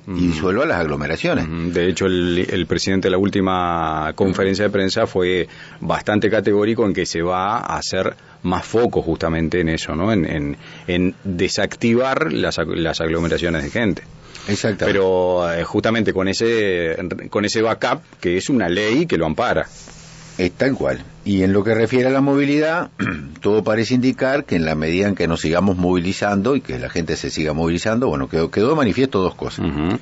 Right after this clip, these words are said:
Speaker 1: Que la responsabilidad individual de las personas no es suficiente.
Speaker 2: Mm.
Speaker 1: Que esto demanda una participación más enérgica.
Speaker 2: Mm.
Speaker 1: Parece ser muy claro.
Speaker 2: Mm.
Speaker 1: Y los números, las cifras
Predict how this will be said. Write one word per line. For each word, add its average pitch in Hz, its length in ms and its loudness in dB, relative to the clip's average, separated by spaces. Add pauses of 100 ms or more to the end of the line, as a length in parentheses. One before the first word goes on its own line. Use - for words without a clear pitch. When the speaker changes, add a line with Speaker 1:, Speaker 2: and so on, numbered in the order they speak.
(140)
Speaker 1:
Que 82 100 2
la 82 140 2
responsabilidad 90 1000 0
individual 87 800 2 (960)
de 80 160 -2
las 71 140 0
personas 90 420 0
no 92 100 0
es 82 60 0
suficiente. 71 600 -4 (840)
Speaker 2:
Mm. 87 160 -4
Speaker 1:
Que 78 80 -2
esto 87 200 2
demanda 85 680 2 (600)
una 95 220 2
participación 85 720 0
más 92 200 0
enérgica. 67 560 -2 (100)
Speaker 2:
Mm. 85 160 -2 (240)
Speaker 1:
Parece 87 360 0
ser 101 300 0
muy 107 240 0
claro. 85 400 0 (300)
Speaker 2:
Mm. 90 120 -2 (200)
Speaker 1:
Y 73 480 0
los 67 220 -2
números, 113 500 4
las 60 160 -6
cifras 127 600 0